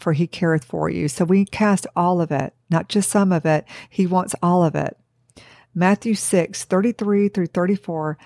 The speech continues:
"But seek ye first the kingdom of God and His righteousness, and all these things shall be added unto you." The first thing that we need to realize is that we really need to be making God first in our life.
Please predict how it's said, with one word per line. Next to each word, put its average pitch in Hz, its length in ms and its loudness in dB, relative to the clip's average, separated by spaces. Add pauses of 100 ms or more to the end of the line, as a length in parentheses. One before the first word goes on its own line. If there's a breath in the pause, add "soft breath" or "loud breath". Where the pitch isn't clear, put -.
(300 soft breath)
"But - 180 2
seek 208 380 -2
ye 233 80 0
first 180 320 0
the 180 80 -2
kingdom 170 360 -2
of 165 140 -4
God 147 480 -2 (100)
and 185 200 4
His 202 280 0
righteousness, 165 800 -2 (380 loud breath)
and 156 300 2 (200)
all 208 600 4 (160)
these 220 260 0
things 151 640 -2 (100)
shall 160 300 -2
be 160 220 -2
added 160 500 0
unto 156 360 -4
you." 151 440 -2 (1160 loud breath)
The 180 100 2 (100)
first 240 280 2
thing 269 140 0
that 254 140 0
we 202 100 4
need 190 160 4
to 185 80 2
realize 160 640 0
is 151 120 -2
that 160 280 -2
we 202 160 0
really 214 320 0
need 202 140 0
to 185 80 -4
be 175 120 0
making 165 420 -2
God 151 240 2
first 151 360 -2
in 160 60 -2
our 139 100 -2
life. 139 400 -4